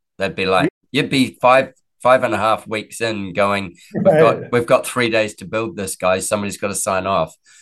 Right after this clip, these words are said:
Speaker 1: Yeah.
Speaker 2: Right. Yeah. And, and, you know, to your point, like, yeah, we, we did a lot of research and we understood what they were really excited about, sustainability being a big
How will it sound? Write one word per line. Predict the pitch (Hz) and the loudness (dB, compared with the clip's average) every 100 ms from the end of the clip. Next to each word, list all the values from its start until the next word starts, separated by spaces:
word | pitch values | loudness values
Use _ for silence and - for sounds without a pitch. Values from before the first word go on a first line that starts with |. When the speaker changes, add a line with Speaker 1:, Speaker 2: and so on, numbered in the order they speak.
| _ _ _ | _ _ _
Speaker 1:
Yeah. | 90 85 | -2 2
Speaker 2:
Right. | 160 143 127 165 | 4 4 0 2
Yeah. | 180 143 127 | 4 4 2
And, | 147 151 | 0 -2
and, | 151 151 147 135 147 | -2 -2 -4 -6 -4
you | 165 | 0
know, | 147 139 135 123 - | 2 2 2 -2 -6
to | 160 | -2
your | 196 | 0
point, | 156 135 127 | 0 -2 -2
like, | 120 113 | -4 -4
yeah, | 170 139 | -2 0
we, | 123 127 131 - - _ _ - | 0 -2 -2 -8 -20 _ _ -4
we | 131 | 2
did | 151 | 4
a | |
lot | 147 | 4
of | 135 | 4
research | 139 139 170 165 | 2 2 2 2
and | 147 | -2
we | 135 | -4
understood | 131 123 - 139 127 | -4 -6 -2 0 2
what | 131 123 - | 0 0 -2
they | 135 | 0
were | 131 | 0
really | 131 | 0
excited | 123 - 123 143 | -2 -4 -4 -2
about, | 147 156 135 | 0 0 0
sustainability | - 139 135 120 127 135 139 | -4 -8 -6 -2 0 0 -2
being | 127 123 | -4 -6
a | |
big | 113 127 123 | -4 -4 -4